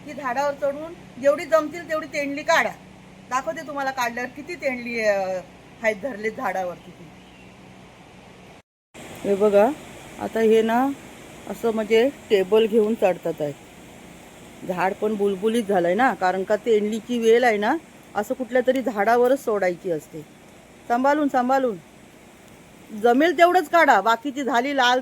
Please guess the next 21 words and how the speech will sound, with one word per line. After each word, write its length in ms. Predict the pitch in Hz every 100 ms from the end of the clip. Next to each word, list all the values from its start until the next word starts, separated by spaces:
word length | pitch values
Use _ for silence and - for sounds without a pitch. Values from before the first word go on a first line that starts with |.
| 254
तर 160 | 247
पडलीत 420 | 240 - 233 233 247 -
खाली 180 | 233 226
तरी 160 | 226 226
चालेल, 360 | 214 175 160
होय 140 | 180 226
की 120 | 262
नाही 140 | 262
मित्रांनो? 420 | 226 202 202 202 233 - - - - - - - - - - - -
जेवढ्या 220 | 226 247
हाताला 380 | 214 196 220 233
आपल्या 340 | 226 226 226
येतील 420 | 233 208 - 240 220
तेवढीच 340 | 226 262 269
काढा. 260 | 220 185 156 - - - - - - - - - - - - - - - - - - - - - - - - 196
आम्ही 300 | 196 247 254
इथे 200 | - 254
नाही 260 | 233 226
ना, 180 | 226 226
भरपूर 400 | 214 208 196 240
भाजीपाला 760 | 214 185 190 208 208 196 196